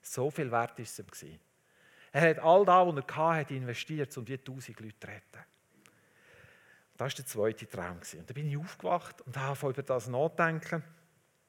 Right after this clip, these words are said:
Und ich habe dann gesehen, was bedeutet es, wenn wir als seine Kinder auf seiner Liste stehen,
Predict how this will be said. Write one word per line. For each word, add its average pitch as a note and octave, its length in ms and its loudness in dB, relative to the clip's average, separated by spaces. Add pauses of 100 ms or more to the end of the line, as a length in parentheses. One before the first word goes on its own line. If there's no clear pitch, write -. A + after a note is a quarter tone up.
(1080)
Und D3 160 -2
ich D3+ 100 0
habe D#3 120 0
dann C3 160 2
gesehen, C#3+ 280 2
was D#3 220 2
bedeutet D3+ 560 -2
es, - 160 -12 (160)
wenn C3+ 240 0
wir D#3 320 0 (880)
als B2+ 480 2 (300)
seine F3 480 0
Kinder D3+ 500 0 (500)
auf - 180 -6
seiner F3 320 -2
Liste D3+ 460 -2
stehen, C#3+ 460 2